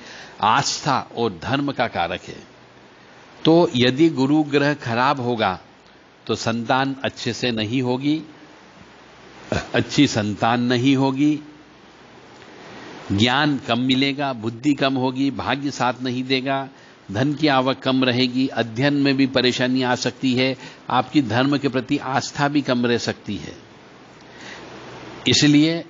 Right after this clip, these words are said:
इन सबको बढ़ाने के लिए आपको गुरु से संबंधित दान देते रहना है। दान देने से पाप कटते हैं,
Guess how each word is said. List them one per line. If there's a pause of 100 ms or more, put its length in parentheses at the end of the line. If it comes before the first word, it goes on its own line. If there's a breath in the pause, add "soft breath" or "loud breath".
इन
सबको
बढ़ाने
के
लिए (360)
आपको
गुरु
से
संबंधित
दान
देते
रहना
है। (360 loud breath)
दान
देने
से
पाप
कटते
हैं,